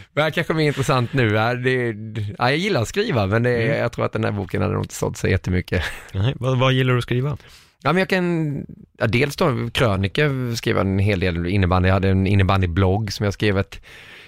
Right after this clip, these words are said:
Speaker 1: inlägg varje dag som blev ganska långt. Så det, idrottskrönika tycker jag är rätt roligt. Jag gjorde det för hockeyn också på Viasat.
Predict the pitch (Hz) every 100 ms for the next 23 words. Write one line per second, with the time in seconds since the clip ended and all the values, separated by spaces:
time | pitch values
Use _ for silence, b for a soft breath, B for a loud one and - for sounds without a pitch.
0 | - 143 143 127 127 127 120 107 110 110
1 | 120 117 110 110 101 95 - - 113 117
2 | 117 - - 151 160 127 - - - 135
3 | 160 185 - - 120 104 120 113 90 113
4 | 135 131 123 - 123 110 113 120 117 -
5 | 110 101 - 101 90 110 147 123 - -